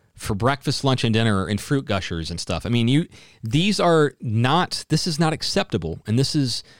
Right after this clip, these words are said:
this is why there's a difference between a child and a parent, okay? But it is what it is, okay? Apparently, there's some people that were on the show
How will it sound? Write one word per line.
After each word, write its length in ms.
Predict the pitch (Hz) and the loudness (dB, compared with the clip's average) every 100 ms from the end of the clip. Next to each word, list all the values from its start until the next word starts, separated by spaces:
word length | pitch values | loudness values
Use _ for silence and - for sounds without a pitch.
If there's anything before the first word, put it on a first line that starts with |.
| - | -6
this 160 | 135 151 | -4 -2
is 100 | 113 | -4
why 320 | 117 127 139 | -2 0 0
there's 240 | 123 113 | 0 -2
a 40 | 101 | -2
difference 320 | 123 107 - | -2 -2 -2
between 180 | 120 104 | 0 0
a 60 | |
child 640 | - - 127 113 85 98 - _ _ _ _ _ | 0 -2 0 0 -2 -4 -10 _ _ _ _ _
and 100 | 123 | -4
a 60 | 123 | -4
parent, 640 | - - 151 139 76 - - _ _ - | -4 -6 -2 -2 -2 -6 -14 _ _ -8
okay? 280 | 90 95 - - - 120 | -4 -4 -4 -14 -12 -2
But 260 | 123 113 _ _ _ _ _ _ _ _ _ _ _ _ _ _ _ _ _ - - | 0 -2 _ _ _ _ _ _ _ _ _ _ _ _ _ _ _ _ _ -20 -8
it 160 | 123 | -4
is 160 | 117 104 | -2 -2
what 140 | 98 | -4
it 80 | 85 | -6
is, 260 | 55 - - - | -8 -10 -12 -12
okay? 300 | - 80 92 _ _ _ _ _ | -6 -6 -6 _ _ _ _ _
Apparently, 460 | - 104 98 101 104 | -8 -2 -2 -2 -4
there's 220 | 95 90 | -4 -4
some 80 | 95 | -4
people 260 | - 107 98 | -4 -4 -4
that 160 | - | -4
were 140 | 90 92 | -4 -4
on 140 | 92 | -2
the 60 | 87 | -4
show 460 | - 113 123 143 | -2 -2 -2 -4